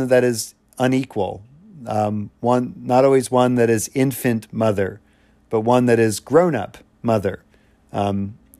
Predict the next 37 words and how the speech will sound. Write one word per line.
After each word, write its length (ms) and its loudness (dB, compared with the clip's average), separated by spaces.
as 180 -2
we 80 2
relate 360 4
to 100 -4
our 100 0
parents 560 -2
as 240 0
grown-ups 560 0
should 180 -6
be 120 -2
a 80 2
little 160 0
different 400 0
than 100 -6
the 80 -4
way 180 0
we 100 -2
relate 360 -2
to 100 -8
our 120 -4
parents 540 -10
as 200 -2
babies. 560 -4
And, 200 0
um, 380 0
I 80 -2
think 220 0
that 200 4
metaphor 520 2
for 160 -6
the 100 -4
church 380 -4
is 80 -10
a 60 0
really 280 2
good 220 2
one 300 -6